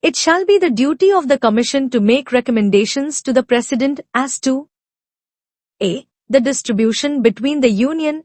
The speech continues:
and the states of the net proceeds of taxes which are to be, or may be, divided between them under this chapter and the allocation between the states of the respective shares of such proceeds.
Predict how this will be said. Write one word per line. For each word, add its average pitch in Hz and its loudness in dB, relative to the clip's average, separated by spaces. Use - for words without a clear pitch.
and 226 0
the 208 0
states 262 0
of 214 2
the 208 2
net 226 0
proceeds 247 0
of 208 -2
taxes 240 -2
which 226 2
are 208 2
to 208 0
be, 170 -4
or 269 4
may 294 2
be, 240 -2
divided 262 0
between 262 0
them 269 0
under 262 4
this 220 0
chapter 240 0
and 226 2
the 226 2
allocation 208 0
between 247 0
the 214 2
states 269 -2
of 240 -2
the 226 4
respective 262 -2
shares 233 0
of 208 0
such - -4
proceeds. - -4